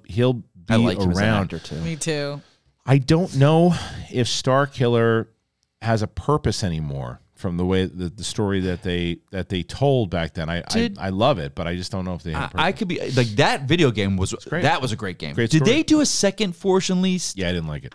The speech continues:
Speaker 2: Okay,
Speaker 1: It's,
Speaker 2: yeah,
Speaker 1: it's
Speaker 2: 'cause
Speaker 1: more,
Speaker 2: it
Speaker 1: more,
Speaker 2: didn't, it
Speaker 1: more
Speaker 2: didn't hit
Speaker 1: clones.
Speaker 2: right. It didn't
Speaker 1: Yeah.
Speaker 2: hit as well as the first one, 'cause
Speaker 1: Yeah.
Speaker 2: the first one was so damn good.
Speaker 1: It
Speaker 2: So
Speaker 1: was.
Speaker 2: I want more Star Wars games in that vein.
Speaker 1: But do you think we'll see Star Killer, uh, uh, Star Killer? Not
Speaker 2: No,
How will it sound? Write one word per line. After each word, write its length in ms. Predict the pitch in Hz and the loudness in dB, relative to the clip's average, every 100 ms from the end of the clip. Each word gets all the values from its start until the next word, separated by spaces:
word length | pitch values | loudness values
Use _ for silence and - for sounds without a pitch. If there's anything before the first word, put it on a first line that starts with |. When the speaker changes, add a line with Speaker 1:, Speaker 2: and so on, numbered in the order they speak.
| - | -2
Speaker 2:
Okay, 160 | 139 - | -2 0
Speaker 1:
It's, 80 | 117 | 0
Speaker 2:
yeah, 80 | 135 | 0
Speaker 1:
it's 80 | |
Speaker 2:
'cause 80 | - | 2
Speaker 1:
more, 120 | 151 165 | 2 2
Speaker 2:
it 100 | 151 | 4
Speaker 1:
more, 60 | - | 4
Speaker 2:
didn't, 60 | 175 | 2
it 60 | 170 | 2
Speaker 1:
more 40 | 127 | 4
Speaker 2:
didn't 160 | 190 | 6
hit 120 | 156 | 6
Speaker 1:
clones. 360 | 120 92 73 - | 4 2 -2 -2
Speaker 2:
right. 240 | 123 123 113 | 2 2 2
It 120 | 117 | 0
didn't 180 | 147 135 | 2 2
Speaker 1:
Yeah. 60 | |
Speaker 2:
hit 200 | 127 - - | 0 0 -4
as 160 | 110 | -4
well 220 | 98 95 95 | 0 0 0
as 80 | |
the 80 | 90 | -4
first 260 | - 98 - | -6 -8 -8
one, 120 | 92 | -10
'cause 40 | 85 | -6
Speaker 1:
Yeah. 40 | |
Speaker 2:
the 60 | 78 | 0
first 180 | 190 131 | 2 2
one 80 | |
was 140 | 107 90 | -6 -6
so 720 | - - - - 190 180 156 | -8 -4 -2 0 4 6 4
damn 280 | 127 104 92 | 4 0 -2
good. 260 | 95 82 - | -4 -6 -10
Speaker 1:
It 40 | _ - - _ _ _ - | _ -20 -20 _ _ _ -8
Speaker 2:
So 340 | - 196 160 131 | 0 2 4 4
Speaker 1:
was. 80 | 120 | 4
Speaker 2:
I 100 | 156 | 2
want 140 | 175 | 2
more 120 | 156 139 | 2 2
Star 160 | 143 | 2
Wars 160 | 127 98 | 0 2
games 240 | 113 101 | 0 0
in 140 | 92 90 | -2 -2
that 220 | 113 110 | -2 -4
vein. 280 | 82 69 - - | -12 -14 -18 -10
Speaker 1:
But 160 | 98 | -8
do 100 | 98 | -4
you 80 | 104 | -4
think 160 | 107 104 | -2 -4
we'll 100 | 98 | -4
see 340 | - 101 98 - | -2 -2 -2 -8
Star 240 | - 101 | -4 -4
Killer, 380 | - 107 98 101 _ _ | -2 -2 -2 -4 _ _
uh, 60 | 71 65 - | -20 -20 -18
uh, 40 | - 104 | -14 -8
Star 260 | - 127 | 0 0
Killer? 220 | 113 101 | 0 -2
Not 100 | 78 | 2
Speaker 2:
No, 140 | 262 | 4